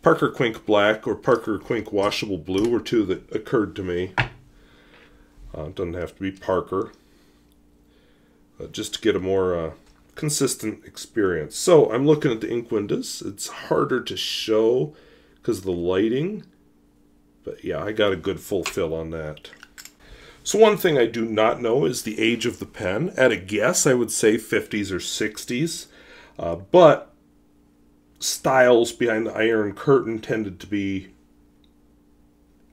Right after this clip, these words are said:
what's a good word, different from styles on the western side of the Iron Curtain. So it's hard to say. Uh, is it a flex nib?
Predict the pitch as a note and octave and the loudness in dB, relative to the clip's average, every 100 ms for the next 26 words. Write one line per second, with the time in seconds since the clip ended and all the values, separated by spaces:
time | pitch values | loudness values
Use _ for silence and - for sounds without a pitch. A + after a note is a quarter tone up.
0 | _ _ _ _ _ _ _ _ _ - | _ _ _ _ _ _ _ _ _ -6
1 | G2+ - F2 F2+ F#2 E2+ D#2 - F#3 F#3+ | -4 -4 -4 -4 -2 -2 0 4 4 4
2 | G#2+ D#2 - - - - _ G2+ - - | -2 -2 -8 -20 -20 -20 _ -10 -6 2
3 | G#2 G2+ G#2 G2 F#2+ - - - _ A2 | 2 4 0 -2 -4 -10 -14 -18 _ -4
4 | A2 A2 A2 A2 B2+ F3 - A2+ F#2 G2 | -2 0 0 2 2 0 -2 -6 -4 -2
5 | F2 D#2+ F2 F2+ F2 E2+ - F2+ - B1+ | -2 -4 -6 -4 -4 -6 -8 -8 -10 -20
6 | - - - _ - - - - - B3 | -20 -20 -20 _ -20 -20 -14 -4 0 4
7 | A3 D#3 C3 - F#2 D#2 - - - _ | 4 4 0 0 0 -2 -6 -16 -20 _
8 | _ _ _ _ _ _ - - - _ | _ _ _ _ _ _ -20 -20 -20 _
9 | - E2 E2 G#2 A2 G#2+ - B2+ C#3+ - | -16 -10 -6 -4 -2 -2 0 2 2 0
10 | - C#3+ D#3+ F#3 | 0 4 4 2